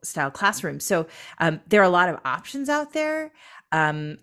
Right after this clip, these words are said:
I'm encouraged by, um, the movement towards making, you know, kind of the first two years of college free, um, or community college, junior college, state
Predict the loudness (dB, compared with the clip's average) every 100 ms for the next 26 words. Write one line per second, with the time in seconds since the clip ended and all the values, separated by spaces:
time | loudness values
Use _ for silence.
0 | _ 2 2 0 -2 -4 -6 -6 -6 -2
1 | 0 -2 -6 -8 0 4 4 4 2 -2
2 | -8 _ -8 -4 -4 -6 -8 -12 _ -16
3 | -16 _ _ -16 -10 -6 -4 -2 -4 -4
4 | -2 2 2 0 -2 -4 -8 -2 0 2
5 | 0 -4 -6 -6 -6 -8 -6 -6 -6 -6
6 | -6 -6 -6 -6 -4 -4 -4 -6 -6 -2
7 | -4 -4 -8 -6 0 2 2 0 -2 -6
8 | -12 _ _ _ -12 -8 -6 -6 -10 -12
9 | _ _ _ -20 -12 -4 -2 -2 -4 -2
10 | -2 -2 -6 -4 -2 -4 0 2 2 2
11 | -2 -6 -14 _ -10 -6 -6 -2 2 2
12 | 2 0 -6 -14 _ -14 -6 -4 -4 -6